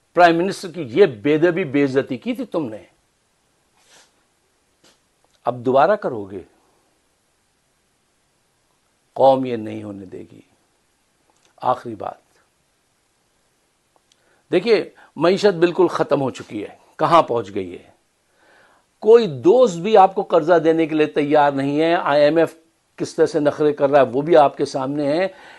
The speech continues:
एक तरीका है जो बहुत वाज़े तरीका है, मैं कहता हूं, बैठ जाओ टेबल पे इमरान खान के साथ।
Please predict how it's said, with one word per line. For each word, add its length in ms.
एक 260
तरीका 340
है 140
जो 160
बहुत 320
वाज़े 540
तरीका 420
है, 120
मैं 160
कहता 280
हूं, 80
बैठ 320
जाओ 280
टेबल 320
पे 140
इमरान 320
खान 260
के 100
साथ। 320